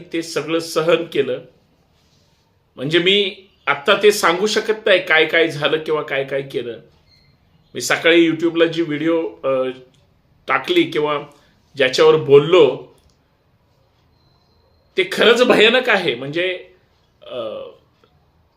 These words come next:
राज्याच्या मुख्यमंत्र्यांनी, उपमुख्यमंत्र्यांनी दोन्हीही महाराष्ट्रासमोर पत्रकार परिषद घेऊन या परिस्थितीमध्ये काय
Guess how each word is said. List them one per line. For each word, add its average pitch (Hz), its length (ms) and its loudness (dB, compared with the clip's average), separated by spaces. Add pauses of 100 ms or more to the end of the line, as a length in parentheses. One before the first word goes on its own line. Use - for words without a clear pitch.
(420)
राज्याच्या 151 440 0
मुख्यमंत्र्यांनी, 202 840 -2
उपमुख्यमंत्र्यांनी 180 1080 -2
दोन्हीही 175 600 -2 (800)
महाराष्ट्रासमोर 190 840 0
पत्रकार 185 460 -2
परिषद 185 400 -2
घेऊन 175 280 0
या 160 200 2
परिस्थितीमध्ये 180 1000 -4
काय 185 500 2